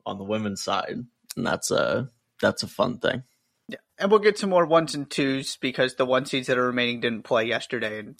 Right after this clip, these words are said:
Speaker 2: but regardless, yeah, we've never seen anything quite like this. Obviously,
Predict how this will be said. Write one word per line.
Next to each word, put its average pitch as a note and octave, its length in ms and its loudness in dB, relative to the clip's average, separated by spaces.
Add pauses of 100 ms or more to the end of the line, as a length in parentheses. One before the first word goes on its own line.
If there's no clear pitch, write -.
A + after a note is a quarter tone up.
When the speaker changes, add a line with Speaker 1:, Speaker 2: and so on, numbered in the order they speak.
Speaker 2:
but D3 200 4 (360)
regardless, - 640 2 (280)
yeah, C3+ 220 2
we've D#3 140 0
never D3 240 2
seen D3 180 2
anything B2 320 2
quite B2 240 2
like A2 220 -4
this. - 360 -6 (240)
Obviously, C#3 600 0